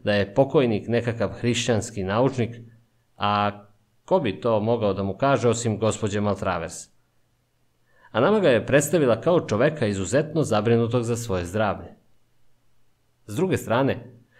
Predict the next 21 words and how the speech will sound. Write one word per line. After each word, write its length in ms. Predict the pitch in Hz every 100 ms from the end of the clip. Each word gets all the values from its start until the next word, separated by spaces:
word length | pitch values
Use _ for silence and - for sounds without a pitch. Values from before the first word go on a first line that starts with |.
| -
zašto 400 | 110 190 190 127
ju 40 |
je 120 | 107 104
toliko 340 | 117 139 131
uznemirio 580 | 104 98 98 135 131 -
povratak 480 | 120 120 120 131 110
mladog 400 | 95 95 101 98
Blacka? 340 | 107 104 - - _ _ _ _ _ _ _ _
I 100 | 123
na 100 | 98
kraju, 360 | - 135 123 95 - - _ _ _ -
iako 320 | - 151 - 107
znam 320 | 120 147 107
da 100 | 98
supruga 520 | - 160 - 98 85
pristojno 640 | - 113 131 127 143 98
treba 280 | - 110 101
da 100 | 95
ožali 320 | 113 117 104
svog 360 | 90 113 107 92
čoveka, 460 | - 120 131 110